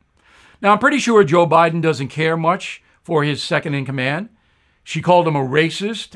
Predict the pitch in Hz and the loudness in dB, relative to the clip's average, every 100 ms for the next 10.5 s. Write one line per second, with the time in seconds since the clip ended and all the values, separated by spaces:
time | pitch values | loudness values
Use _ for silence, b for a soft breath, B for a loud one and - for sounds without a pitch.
0 | - 139 135 135 131 b b b - 160 | -8 -6 -4 -6 -10 b b b -2 0
1 | 156 156 156 135 151 214 - _ _ _ | 0 0 -2 -2 -2 -2 -8 _ _ _
2 | _ _ 143 143 147 151 143 151 170 175 | _ _ -4 -2 -2 -4 -2 -2 -4 -6
3 | 196 240 - _ _ _ _ _ - 135 | -4 -6 -10 _ _ _ _ _ -12 -8
4 | - 165 156 147 160 - 160 156 147 156 | -2 -2 -2 -2 -4 -4 -4 -4 -4 -4
5 | 143 160 160 156 160 165 170 175 196 202 | -2 -4 -6 -6 -2 -2 -2 -2 0 0
6 | 202 139 151 196 156 143 156 196 214 _ | -2 -4 -4 -4 -4 -6 -4 -4 -6 _
7 | - 170 165 233 - _ _ _ _ _ | -14 -12 -10 -12 -12 _ _ _ _ _
8 | b b b b b b 185 170 175 180 | b b b b b b -2 0 4 4
9 | 175 170 175 180 196 165 165 165 160 160 | 2 0 2 2 2 0 2 2 2 2
10 | 175 202 - 151 151 | 0 -2 -6 -6 -6